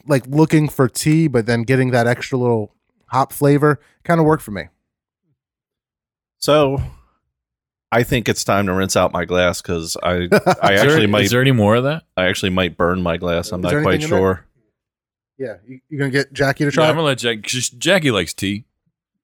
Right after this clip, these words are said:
Speaker 3: Jackie, you wanna try this? I don't like it. You might like it.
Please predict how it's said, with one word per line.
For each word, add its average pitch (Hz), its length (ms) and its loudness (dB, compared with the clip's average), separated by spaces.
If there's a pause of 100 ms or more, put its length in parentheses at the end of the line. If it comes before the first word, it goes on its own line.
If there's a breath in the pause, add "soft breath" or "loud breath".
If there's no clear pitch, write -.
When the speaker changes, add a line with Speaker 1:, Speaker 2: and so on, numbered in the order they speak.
(160)
Speaker 3:
Jackie, 131 200 2
you 127 120 4
wanna 135 120 4
try 139 220 2
this? 147 260 -2 (1400)
I 113 120 0
don't 147 160 2
like 90 240 -4
it. - 140 -8 (840)
You 104 120 -4
might 127 180 0
like 85 220 -4
it. 87 140 -12